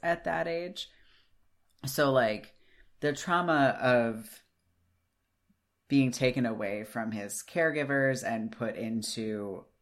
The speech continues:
a horrible situation, that probably would have lasting effects, but again, not effects that he would necessarily, like, remember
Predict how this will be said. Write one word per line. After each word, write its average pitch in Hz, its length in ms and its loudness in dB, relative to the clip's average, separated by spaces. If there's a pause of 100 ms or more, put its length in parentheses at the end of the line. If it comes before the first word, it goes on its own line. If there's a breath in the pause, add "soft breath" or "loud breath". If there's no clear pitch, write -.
(100)
a 113 100 -4
horrible 110 720 -2
situation, 117 1040 -4 (2250 soft breath)
that 117 320 2
probably 139 480 2
would 139 160 0
have 131 240 -2
lasting 127 400 -2
effects, 131 420 -4
but 120 140 -6
again, 110 340 -4
not 113 200 -4
effects 120 300 -8
that 120 80 -12
he 117 140 -6
would 110 160 -6
necessarily, 110 640 -6
like, 98 240 -6
remember 104 880 -4